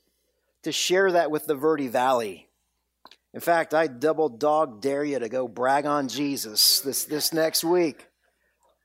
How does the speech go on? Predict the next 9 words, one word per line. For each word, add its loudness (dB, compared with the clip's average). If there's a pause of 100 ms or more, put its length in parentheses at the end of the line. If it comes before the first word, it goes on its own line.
(160)
I 2
double, 4
I 6
double 4
down. 4
I, 0 (540)
I 0
dare 6
ya. 2